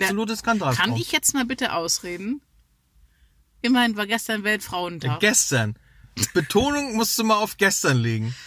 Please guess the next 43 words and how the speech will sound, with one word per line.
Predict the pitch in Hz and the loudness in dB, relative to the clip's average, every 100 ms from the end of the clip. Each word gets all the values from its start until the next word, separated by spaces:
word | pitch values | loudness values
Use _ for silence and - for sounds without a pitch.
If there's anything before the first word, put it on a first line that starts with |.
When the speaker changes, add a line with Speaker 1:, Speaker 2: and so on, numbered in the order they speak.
| - - | -20 -6
Speaker 2:
Den | 180 | -2
Rest, | 170 226 214 - - - - | 2 4 2 -2 -10 -6 -2
gestern | 240 - 349 | -2 -2 -2
konntest | 359 - | -4 -2
du | 311 | -6
genug | - 381 294 151 | -4 -4 -2 -2
reden. | 120 110 117 - _ _ - | -2 0 -4 -6 _ _ -6
Speaker 1:
Ich | - | -4
hab | 285 - | -4 0
gestern | 330 - 285 | 0 0 -2
überhaupt | 285 247 349 381 | 0 0 0 -4
nicht | 339 - | -6 -6
geredet. | 160 170 | -6 2
Speaker 2:
Ja, | 247 156 - - - - | 4 4 -2 -18 -16 2
keiner | 190 208 233 | 4 6 6
hat | 233 233 | 4 0
dich | - | -2
irgendwie | 208 220 220 226 | 0 0 0 2
unterdrückt. | 214 220 214 208 135 | 4 4 4 4 4
Du | 156 | 4
hast | 190 - | 4 2
die, | 175 160 - | -2 -6 -2
du | 175 | 0
hast | 180 - | 0 0
absolute | 208 240 220 226 | -2 0 -2 0
Redefreiheit | 208 180 - 117 113 127 | 0 0 4 4 4 4
gehabt, | 113 113 | 2 2
vierundzwanzig | - 240 208 196 190 | 0 0 2 0 0
Stunden. | - 127 - 104 | -2 0 0 -2
Speaker 1:
So, | - 185 | 0 2
jetzt | 185 202 196 | 2 0 0
reicht's | 190 - | -2 -4
aber. | - 165 170 | -6 -2 4
Speaker 2:
So, | 175 | 6
und | 147 | 6
jetzt | 156 170 165 | 4 2 4
die | |
restlichen | 160 240 220 175 170 147 - | 4 2 0 0 0 -2 0
dreihundertvierundsechzig | 151 156 156 147 135 160 139 139 131 165 | 2 2 4 2 2 2 4 4 0 -2
Tage, | - 190 214 | 0 0 0
das | 185 127 | -2 0
sind | 160 | 0
Männertage. | 233 185 127 123 120 123 | 0 0 0 0 0 0